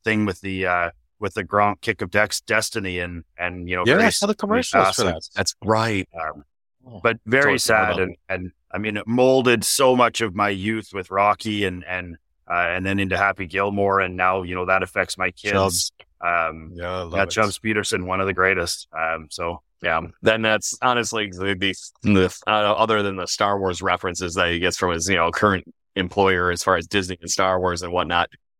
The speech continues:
Speaker 3: Um, I thought that was perfectly fitting the other day when everybody was putting out stuff about his, you know, death and everything like that, that they were showing him in Chu-, or Chu-, as Chubbs in heaven in his
Speaker 1: Yeah.
Speaker 3: happy place.
Speaker 1: <laughs> Yeah.
Speaker 2: Yes,
Speaker 3: From
Speaker 2: I
Speaker 3: Happy
Speaker 2: remember that.
Speaker 3: Gilmore. Uh, perfect.
Speaker 1: Oh, good.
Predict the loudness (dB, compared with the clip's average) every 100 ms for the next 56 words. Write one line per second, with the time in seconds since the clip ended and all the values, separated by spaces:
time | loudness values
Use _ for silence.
0 | _ 0 4 4 2 -6 -14 -4 0 0
1 | 0 -2 -2 -2 0 -2 -8 0 0 0
2 | -4 -4 -2 -2 -6 -12 _ -4 0 2
3 | 2 2 0 -4 -10 _ 2 4 2 0
4 | 0 0 0 2 2 2 -2 -10 -12 -4
5 | -2 -2 -4 -2 0 0 -2 0 0 0
6 | -2 0 0 0 0 2 2 2 2 2
7 | 2 -2 -6 -4 -2 -2 -2 0 0 0
8 | 0 -2 0 -2 -2 -4 2 2 2 -2
9 | -4 -2 -2 0 0 -2 _ _ _ 0
10 | 2 2 -2 -6 -10 -4 0 0 2 -2
11 | -4 _ -4 0 4 4 4 2 2 2
12 | 2 2 2 2 2 2 0 -6 -14 _
13 | _ _ _ 2 2 2 -6 2 4 4
14 | 4 0